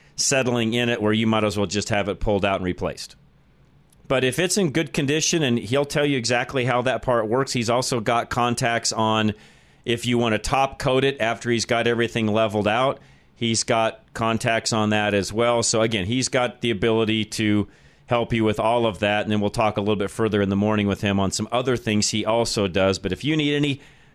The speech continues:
concrete leveling done, nine seven zero, six eight two, five one seven nine. It'll be up on our website, Ready Hyphen Radio,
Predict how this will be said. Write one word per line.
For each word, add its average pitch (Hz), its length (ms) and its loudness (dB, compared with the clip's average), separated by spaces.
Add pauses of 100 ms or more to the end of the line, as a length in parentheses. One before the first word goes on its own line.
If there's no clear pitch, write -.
concrete 139 400 0
leveling 123 420 0
done, 123 220 2
nine 151 220 2
seven 156 260 0
zero, 123 360 0 (720)
six - 480 -2
eight 156 360 -2
two, 135 420 0 (800)
five 135 480 -2
one 135 440 0
seven 123 420 0
nine. 147 380 0
It'll 113 180 0
be 120 160 0
up 120 140 0
on 113 180 2
our 107 160 2
website, 127 480 0
Ready 117 240 0
Hyphen 110 380 -2
Radio, 117 600 0